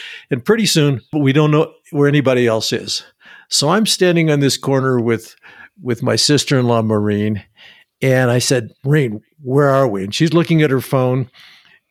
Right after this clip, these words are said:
"We don't know where we're at. We think we know how to get to this station." I grab my phone. I say, "Okay, I'm gonna call the other guys, find out where they're at." <laughs> I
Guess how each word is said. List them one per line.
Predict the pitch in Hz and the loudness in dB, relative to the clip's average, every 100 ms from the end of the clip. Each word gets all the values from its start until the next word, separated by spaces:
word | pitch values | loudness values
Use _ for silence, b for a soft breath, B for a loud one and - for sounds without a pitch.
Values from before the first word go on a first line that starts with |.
| _ _ _ | _ _ _
"We | 117 127 | -2 0
don't | 117 | 0
know | 101 101 | -2 -4
where | 95 101 | -6 -8
we're | 98 98 | -8 -8
at. | 98 - _ | -10 -12 _
We | 135 | -6
think | 117 170 196 | -2 -2 0
we | 160 | 0
know | 143 139 | 2 0
how | 143 | 0
to | 127 | 0
get | 123 127 | -2 -2
to | |
this | 107 113 | -6 -6
station." | - 113 104 - 107 101 B B B 147 | -4 -4 -4 -8 -10 -20 B B B -6
I | 135 | -6
grab | 110 196 | -2 0
my | 180 135 | 2 0
phone. | 135 127 | 0 -2
I | |
say, | 110 123 | -2 -2
"Okay, | 151 139 123 | -4 -2 -2
I'm | 131 | 0
gonna | 143 | -2
call | - 147 139 131 | -2 0 2 2
the | 131 | 2
other | 123 117 | 2 0
guys, | 95 98 98 | -6 -12 -10
find | 123 160 | -2 0
out | 143 | 2
where | 135 | 2
they're | 127 120 | 2 2
at." | 113 107 - B B B B B | 0 -4 -12 B B B B B
<laughs> | B _ - - | B _ -20 -8
I | - | -6